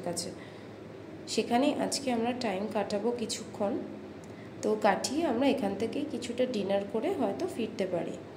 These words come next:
কারণ আমাদের রিসোর্ট থেকে বারবার যাতায়াত করতে মোটামুটি একশো থেকে দেড়শো টাকার চার্জ পড়ে যাচ্ছে, তো সেটা আবার একটু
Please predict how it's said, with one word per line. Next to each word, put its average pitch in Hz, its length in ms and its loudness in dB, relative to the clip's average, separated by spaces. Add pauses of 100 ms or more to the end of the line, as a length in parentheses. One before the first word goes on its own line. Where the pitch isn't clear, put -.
(600)
কারণ 240 360 8
আমাদের 247 580 6
রিসোর্ট 240 400 6
থেকে 226 400 2 (100)
বারবার 190 360 8
যাতায়াত 214 380 6 (100)
করতে 247 280 6
মোটামুটি 233 720 4 (140)
একশো 196 420 6
থেকে - 180 0
দেড়শো 190 340 4
টাকার 208 340 4
চার্জ 160 400 4
পড়ে 160 160 2
যাচ্ছে, 165 480 0 (1000)
তো 196 200 4
সেটা 208 400 4
আবার 269 220 4
একটু - 340 2